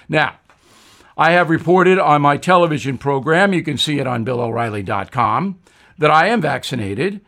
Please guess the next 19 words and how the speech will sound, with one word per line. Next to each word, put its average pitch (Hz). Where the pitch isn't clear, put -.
and 165
so 180
are 175
my 170
kids, 160
ages 147
eighteen 147
and 123
twenty-two. 107
But 175
there 196
is 220
no 196
way 170
I 170
would 165
support 180
any 220
child 175